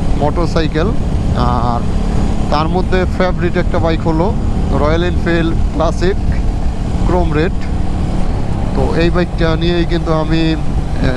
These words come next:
বের হইছি। ভাল লাগে আমার কাছে বাইকটা চালাইতে, যে কোনো পরিস্থিতিতে, যে কোনো রাস্তায়, পাহাড়, সমতল, সব জায়গায় আমার কাছে এই বাইকটা, মানে,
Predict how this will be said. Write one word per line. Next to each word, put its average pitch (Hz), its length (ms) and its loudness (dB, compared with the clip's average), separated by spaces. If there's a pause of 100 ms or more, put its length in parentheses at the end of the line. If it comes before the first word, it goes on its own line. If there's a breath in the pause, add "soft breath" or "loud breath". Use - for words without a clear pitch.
(360)
বের 143 180 2
হইছি। 147 340 0 (1040)
ভাল 143 220 2
লাগে 165 180 0
আমার 143 200 0
কাছে 135 220 0
বাইকটা 127 360 2
চালাইতে, 135 420 2
যে 151 260 0
কোনো 147 380 0
পরিস্থিতিতে, 160 680 0
যে 147 280 0
কোনো 143 140 0 (140)
রাস্তায়, 139 400 0 (160)
পাহাড়, 147 360 0 (800)
সমতল, - 440 2 (1400)
সব 143 200 2
জায়গায় 151 300 2
আমার 143 220 0
কাছে 139 260 0
এই 143 60 2
বাইকটা, 143 440 0 (180)
মানে, 135 160 -2